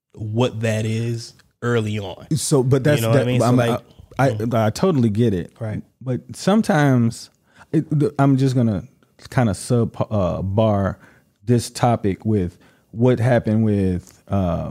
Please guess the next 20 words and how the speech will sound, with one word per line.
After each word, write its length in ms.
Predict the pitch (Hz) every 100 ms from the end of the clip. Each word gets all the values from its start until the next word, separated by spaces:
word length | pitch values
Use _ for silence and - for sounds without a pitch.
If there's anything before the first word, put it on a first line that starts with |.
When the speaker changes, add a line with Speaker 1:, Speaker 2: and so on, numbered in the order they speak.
| -
Speaker 2:
what's 160 | 127 98
going 180 | 117 107
on 100 | 98
with, 280 | 95 87 -
with 140 | 110
my 140 | 95 90
family. 400 | - 98 90 90
Like, 260 | 85 85 - - _
if 260 | - 113 -
you, 460 | 180 196 180 165 - _ _ _ _ _ _ _ _
if 180 | 127 113
you 240 | 156 185 135
are 580 | 123 117 107 101 82 _ _ _ _ _ _ _
in 140 | - 131
a 60 |
relationship 800 | 120 113 117 117 120 - 110 95 -
and 640 | 104 98 95 90 87 87 _ _ _
you, 720 | 107 110 107 104 98 92 76 - _ _ _ _ _ _ _ _ _ _ _ _ _ _ _ _ _ _ _ _ _ _ _ _ _ _ _ -
you, 280 | 120 117
you, 400 | 110 107 110 101